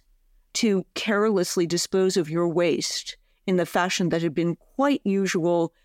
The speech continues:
in earlier centuries. So that's a case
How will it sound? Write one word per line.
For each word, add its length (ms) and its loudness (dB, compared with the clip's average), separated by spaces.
in 240 0
earlier 440 0
centuries. 920 -6
So 320 2
that's 320 -2
a 60 0
case 300 -2